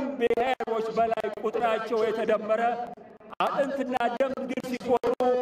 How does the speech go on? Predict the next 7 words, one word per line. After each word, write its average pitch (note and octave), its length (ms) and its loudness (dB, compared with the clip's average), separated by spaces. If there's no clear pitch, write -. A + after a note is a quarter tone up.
እዚህ A#3 420 2
እና A3 300 2
እዛ - 200 -4
የሚባል G#3+ 560 2
ዘር A3+ 240 4
መግባት G#3+ 440 0
የማይችሉ G#3+ 560 0